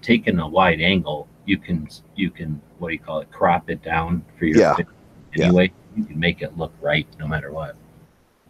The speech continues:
Speaker 1: Probably.
Speaker 2: Does it say how much those things run, Pink, anywhere?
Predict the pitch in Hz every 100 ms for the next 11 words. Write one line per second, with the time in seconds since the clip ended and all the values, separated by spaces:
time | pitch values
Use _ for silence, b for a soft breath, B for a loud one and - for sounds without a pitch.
0 | _ - 87 76 69 - - - - _
1 | _ _ _ _ b b b _ 101 107
2 | - 117 117 117 110 104 104 - 104 85
3 | 82 95 101 - 113 95 - 98 104 107
4 | 107